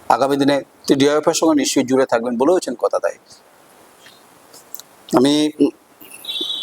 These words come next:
ওর বেশ কিছু আন্দোলন আমি দেখেছি। কালীগঞ্জে যে ঘটনা ঘটেছে, যে মৃত্যু, তামান্নার মৃত্যু হয়েছে, থানায় সেখানে গিয়ে মীনাক্ষীরকে মীনাক্ষী রূপেই দেখেছি।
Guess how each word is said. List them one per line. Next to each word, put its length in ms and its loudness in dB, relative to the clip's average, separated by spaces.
ওর 100 4
বেশ 180 2
কিছু 180 2
আন্দোলন 300 0
আমি 120 -2
দেখেছি। 460 -2
কালীগঞ্জে 540 2
যে 140 0
ঘটনা 320 -2
ঘটেছে, 340 -4
যে 120 0
মৃত্যু, 320 -6
তামান্নার 400 0
মৃত্যু 280 -2
হয়েছে, 280 0
থানায় 440 -2
সেখানে 340 -2
গিয়ে 300 0
মীনাক্ষীরকে 680 0
মীনাক্ষী 380 -2
রূপেই 300 2
দেখেছি। 380 -6